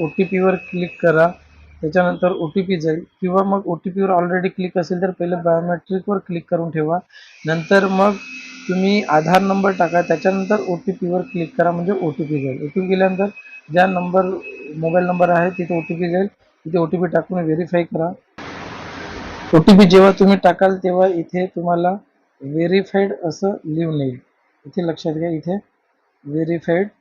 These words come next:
लिहून येईल. व्हेरीफाईड झाल्यानंतर तुमचा जो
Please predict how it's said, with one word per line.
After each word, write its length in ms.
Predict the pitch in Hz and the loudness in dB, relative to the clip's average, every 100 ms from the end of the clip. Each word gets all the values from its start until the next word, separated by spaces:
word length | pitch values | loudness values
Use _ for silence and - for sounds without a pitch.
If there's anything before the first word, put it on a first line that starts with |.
| _ 156 | _ -6
लिहून 300 | 156 156 143 | -2 -2 -4
येईल. 120 | 131 | -6
व्हेरीफाईड 440 | 143 170 190 208 | -4 -2 -2 0
झाल्यानंतर 600 | 190 180 185 185 175 180 185 _ _ _ _ | 2 2 2 0 0 -2 -2 _ _ _ _
तुमचा 280 | 180 170 208 | -4 0 -2
जो 340 | 180 196 196 | 0 0 0